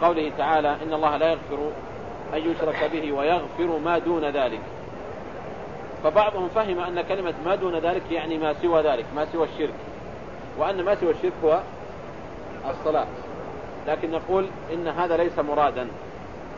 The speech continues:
فليس المراد بما دون يعني ما سوى، وإنما ما دون أي ما هو أقل من ذلك،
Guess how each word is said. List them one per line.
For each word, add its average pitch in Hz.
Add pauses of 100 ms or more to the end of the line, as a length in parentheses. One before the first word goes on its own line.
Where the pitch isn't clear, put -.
(560)
فليس 180
المراد 170 (100)
بما 160
دون 170
يعني 151
ما 147
سوى، 151 (260)
وإنما 156
ما 151
دون 180 (160)
أي 180 (720)
ما 160
هو 165
أقل 185
من 151
ذلك، 147